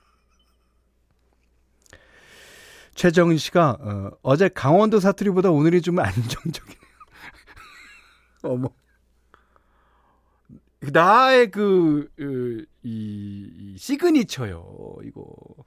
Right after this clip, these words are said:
이 전라도 사투리는. 어저께 한 강원도 사투리는 진짜, 아,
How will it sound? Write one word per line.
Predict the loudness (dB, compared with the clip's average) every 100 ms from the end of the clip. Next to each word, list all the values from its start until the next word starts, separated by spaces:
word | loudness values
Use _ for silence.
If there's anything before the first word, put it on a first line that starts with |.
| _ _ _ _ _ _ _ -20
이 | -16 -14 -14 -14
전라도 | -2 0 0 -2
사투리는. | -12 -16 -16 -16 -18 -20 -20 -20 -20 _ _ _ -20 -20 -20 -20 _ _
어저께 | 2 2 4
한 | 2 2
강원도 | -2 0 0 0
사투리는 | -6 -12 -8 -6 -6 -10 -20 -20 _
진짜, | -12 -8 -8 -10 -16 _ _ _ _ _ _ _ _
아, | -12 -10 -10 -12 -12 -16 -18